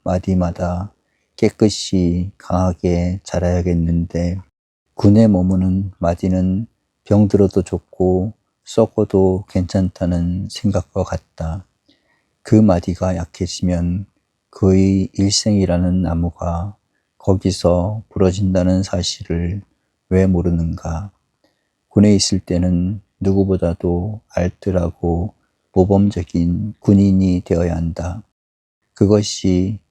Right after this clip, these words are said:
일을 사랑하는 마음이며 따라서 자신을 사랑하며 잘 가꾸는 결과가 된다. 직업은 우리들의 일생의 과업이다. 그러기 때문에 직업에서 성공하는 사람이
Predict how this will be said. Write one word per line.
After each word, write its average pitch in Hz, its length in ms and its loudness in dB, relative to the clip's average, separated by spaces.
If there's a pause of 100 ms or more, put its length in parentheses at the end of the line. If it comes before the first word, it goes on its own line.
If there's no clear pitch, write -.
(320)
일을 107 320 4
사랑하는 92 640 -2
마음이며 87 760 -4 (520)
따라서 95 760 -2 (380)
자신을 101 500 0
사랑하며 92 880 -2 (160)
잘 95 280 -2
가꾸는 90 880 -2
결과가 90 500 -2
된다. 87 500 -4 (1200)
직업은 110 480 4
우리들의 95 720 0 (160)
일생의 98 720 0
과업이다. 90 800 -8 (800)
그러기 101 340 4
때문에 92 800 0 (400)
직업에서 95 1080 0
성공하는 98 640 0
사람이 90 600 -2